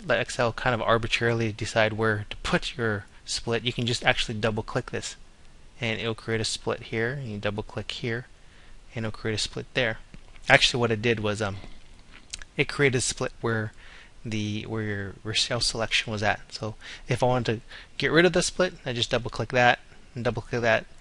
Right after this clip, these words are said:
and they've disappeared. So there are two examples of how to lock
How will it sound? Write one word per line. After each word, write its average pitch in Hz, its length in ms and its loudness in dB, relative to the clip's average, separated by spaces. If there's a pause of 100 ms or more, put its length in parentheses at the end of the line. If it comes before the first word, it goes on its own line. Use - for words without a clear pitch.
(360)
and 107 200 -2
they've 107 200 -2
disappeared. - 560 -4 (920)
So 156 140 8
there 233 180 12
are 208 160 12
two 208 200 4
examples 131 460 6
of 113 100 6
how 123 200 10
to 120 100 2
lock 110 480 4